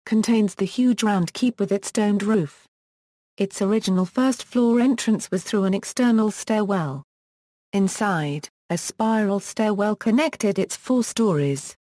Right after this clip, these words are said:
The keep's domed roof also has several put-log holes that supported a wooden fighting platform. If the castle was attacked, the hoarding allowed defenders to go out beyond the keep's massive walls above the heads of the attackers.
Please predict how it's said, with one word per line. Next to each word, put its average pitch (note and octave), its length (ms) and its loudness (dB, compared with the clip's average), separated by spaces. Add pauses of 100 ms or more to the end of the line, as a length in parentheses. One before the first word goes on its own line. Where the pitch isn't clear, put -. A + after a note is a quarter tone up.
(500)
The F#3+ 80 -2
keep's - 400 -2
domed G#3 340 0
roof A3 420 0
also B3+ 380 0
has G3+ 160 -2
several A#3 380 -2
put-log E3 640 -2
holes A#3+ 340 0
that G3 180 -4
supported B3 500 -2
a G3 80 0
wooden F#3+ 320 -2
fighting A3 460 0
platform. D3 760 -2 (720)
If F3 140 -4
the G3 100 -6
castle A3 520 -2
was F3 160 -6
attacked, G3 640 -4 (220)
the G3 80 -4
hoarding G#3 440 2
allowed G#3 400 2
defenders F#3+ 600 0
to - 100 -8
go G#3 220 0
out A3+ 200 0
beyond A3+ 400 2
the - 120 -6
keep's - 340 -2
massive A3 480 0
walls A3+ 320 0
above F#3+ 280 -4
the F#3+ 80 -6
heads G3+ 300 -4
of F#3+ 120 -2
the G3+ 100 0
attackers. D#3+ 760 -2